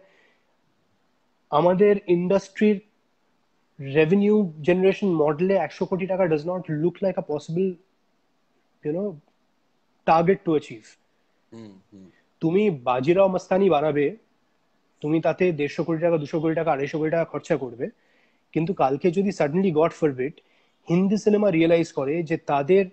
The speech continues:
Speaker 1: revenue মডেলে দাঁড়িয়ে কোনো মতেই পঞ্চাশ কোটি টাকার বেশি তারা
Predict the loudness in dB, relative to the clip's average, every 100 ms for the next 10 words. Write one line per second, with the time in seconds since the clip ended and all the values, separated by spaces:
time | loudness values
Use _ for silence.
0 | _ _ _ -4 0 2 2 2 2 2
1 | 2 2 0 -4 -8 -12 -14 _ _ _
2 | _ _ _ _ 0 2 2 2 0 2
3 | -2 0 -2 0 -2 0 2 2 2 -2
4 | 0 0